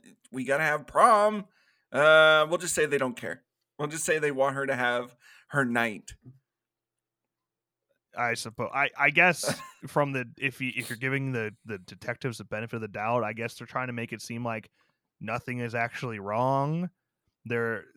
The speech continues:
Speaker 2: they're trying to keep everything calm and collected in this town. But no, fuck off. He did escape, and there's no circling around that. It happened.
Speaker 1: Yeah.
Speaker 2: So
Speaker 1: And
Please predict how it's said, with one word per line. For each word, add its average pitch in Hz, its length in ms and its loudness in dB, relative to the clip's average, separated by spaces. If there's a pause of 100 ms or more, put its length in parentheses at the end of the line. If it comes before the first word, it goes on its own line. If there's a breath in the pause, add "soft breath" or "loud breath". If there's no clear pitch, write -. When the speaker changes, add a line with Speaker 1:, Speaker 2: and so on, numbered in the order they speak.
(100)
Speaker 2:
they're 107 340 -10 (160)
trying 127 220 -2
to 127 60 -8
keep 131 140 -8
everything 123 260 -6
calm 131 360 -4
and 131 80 -6
collected 123 400 -4
in 131 120 -2
this 131 160 -6
town. 147 500 -4 (580)
But 117 240 -4 (140)
no, 120 360 -6
fuck 113 220 -4
off. 82 240 -10 (120)
He 120 220 -8
did 110 240 -6
escape, 87 320 -10 (180)
and 101 180 -10
there's 101 200 -10
no 107 240 -6
circling 120 380 -8
around 101 340 -6
that. 85 240 -10 (240)
It 107 100 -8
happened. 87 380 -8 (440)
Speaker 1:
Yeah. 196 200 0
Speaker 2:
So 87 280 -4 (180)
Speaker 1:
And 147 460 -6